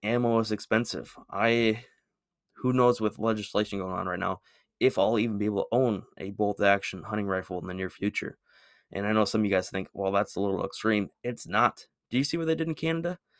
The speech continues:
All semi-automatic guns, including semi-automatic shotguns, which a lot of people use for duck hunting,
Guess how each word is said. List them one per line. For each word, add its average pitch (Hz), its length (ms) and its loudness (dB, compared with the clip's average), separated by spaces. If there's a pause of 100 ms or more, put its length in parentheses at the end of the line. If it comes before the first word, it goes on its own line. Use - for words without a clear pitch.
(420)
All 139 300 10
semi-automatic 123 1040 4 (160)
guns, 117 360 2
including 104 460 0
semi-automatic 113 1200 -2 (100)
shotguns, - 640 -4
which 101 200 -2
a 98 60 0
lot 107 180 4
of 104 60 -6
people - 200 -6
use 104 140 -4
for 98 80 -6
duck 117 280 2
hunting, 95 300 -10